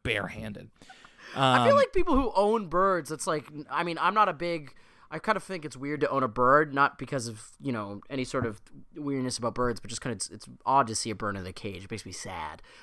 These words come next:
Speaker 2: But I feel like half the appeal of people who own birds is they're always picking up the dang things.
Speaker 1: Oh, sure. They're, they're a lot better at handling them. I'm not, and that's just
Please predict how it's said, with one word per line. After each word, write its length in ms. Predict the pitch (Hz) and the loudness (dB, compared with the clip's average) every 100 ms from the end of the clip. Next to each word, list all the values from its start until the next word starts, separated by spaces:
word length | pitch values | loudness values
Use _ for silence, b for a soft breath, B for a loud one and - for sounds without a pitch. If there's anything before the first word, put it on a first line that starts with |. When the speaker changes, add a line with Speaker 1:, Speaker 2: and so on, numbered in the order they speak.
| - | -2
Speaker 2:
But 120 | 190 | 0
I 80 | 180 | 0
feel 120 | 226 330 | -2 -4
like 180 | - - | -4 -10
half 340 | - - - | 4 6 6
the 100 | 196 | 0
appeal 360 | 156 - 226 165 | -4 -2 -2 -2
of 80 | - | -4
people 260 | 180 143 | 2 4
who 120 | 131 151 | 4 0
own 220 | 160 151 | -2 -2
birds 320 | 135 170 143 | 0 0 0
is 80 | 139 | 0
they're 220 | 262 370 | 6 8
always 400 | 220 339 302 170 | 10 10 6 0
picking 300 | - 160 139 | -2 -2 -2
up 200 | 117 - | -6 -8
the 80 | 127 | -10
dang 340 | 120 110 98 | -8 -8 -12
things. 520 | 101 98 87 - - - _ _ _ - | -12 -14 -16 -20 -20 -20 _ _ _ 0
Speaker 1:
Oh, 160 | 208 | 2
sure. 460 | 135 - 95 107 104 | 2 -2 -2 -2 0
They're, 180 | 143 151 | 4 4
they're 200 | 156 180 | 6 6
a 60 | 185 | 6
lot 280 | 175 147 - _ | 6 2 0 _
better 500 | 131 123 107 110 - | -4 -2 0 0 0
at 140 | 123 | -2
handling 440 | - 214 156 90 65 | 0 0 0 -6 -10
them. 240 | 64 - _ - | -16 -20 _ 0
I'm 300 | 127 120 156 | 2 2 2
not, 460 | 240 - - - - | 2 0 -8 -12 -8
and 180 | 113 | -4
that's 200 | 107 - | -2 -2
just 240 | - 110 | -4 -8